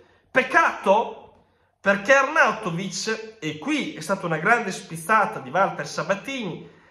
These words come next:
rappresenta, oggi non rappresentava, rappresenta proprio quel tipo di giocatori alla Leandro Gomez, alla Josip Ilicic,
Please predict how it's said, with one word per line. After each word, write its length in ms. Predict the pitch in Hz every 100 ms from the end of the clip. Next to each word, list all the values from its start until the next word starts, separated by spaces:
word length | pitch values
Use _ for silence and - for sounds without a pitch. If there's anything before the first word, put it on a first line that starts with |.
| _
rappresenta, 1400 | 185 240 233 - 269 220 277 311 208 170 - 123 - _ _ _ _ _ _ _
oggi 380 | - 285 214 165
non 200 | 233 311
rappresentava, 760 | 226 - 180 170 165 160 139 135
rappresenta 1400 | 185 196 - 226 226 196 285 202 170 190 202 202 - - _ _ _
proprio 800 | 233 294 330 - - 147 113 -
quel 420 | - 185 170 180
tipo 500 | 285 302 269 - 170
di 140 | 165
giocatori 880 | 160 175 175 170 269 277 240 175 151
alla 300 | 151 165 170
Leandro 540 | 180 208 269 262 240 240
Gomez, 680 | 240 311 262 202 160 - -
alla 200 | 156 156
Josip 600 | 190 269 285 220 214 -
Ilicic, 1040 | 311 311 240 - 233 - - 220 - -